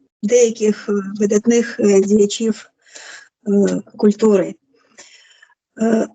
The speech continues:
оточена любов'ю та ненавистю в літописах світової історії особистість її буде безсмертна. Це Шиллер.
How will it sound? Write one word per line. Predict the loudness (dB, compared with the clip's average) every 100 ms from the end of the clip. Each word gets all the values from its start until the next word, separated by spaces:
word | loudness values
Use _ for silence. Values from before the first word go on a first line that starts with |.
| -2
оточена | 0 2 2 2 2 4
любов'ю | 2 2 2 2 2 0 -2 _
та | -4 -2 -2 2
ненавистю | 4 4 4 0 -2 -10 -10 -10 -12 _ _
в | -4 0
літописах | 0 0 -2 -2 -6 -8 -10 -14
світової | -10 -8 -4 -2 0 0
історії | 0 0 2 2 -2 -4 -10
особистість | -6 -2 0 0 0 -8 -8
її | -4 0 2
буде | 2 2 2 -2 -10 _ -4
безсмертна. | -2 2 0 0 -6 -14 -14 -18 _ _ _ _
Це | 0 0
Шиллер. | 0 0 -2 -2 -12